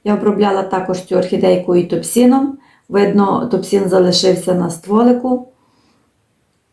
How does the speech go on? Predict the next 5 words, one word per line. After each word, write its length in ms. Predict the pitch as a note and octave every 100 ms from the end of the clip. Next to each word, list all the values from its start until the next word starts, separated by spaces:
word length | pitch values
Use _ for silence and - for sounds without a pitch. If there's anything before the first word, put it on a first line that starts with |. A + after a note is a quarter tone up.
| _ _ _ _ _ _ - - _ -
І 320 | B3 D4+ - _
зараз 560 | F3+ F#3 G3+ A#3+ B3 -
я 400 | G#3 F3+ G#3+ - _
прийму 340 | F#3 F#3 F#3+ F#3
дії. 460 | F#3 F3+ F#3+ -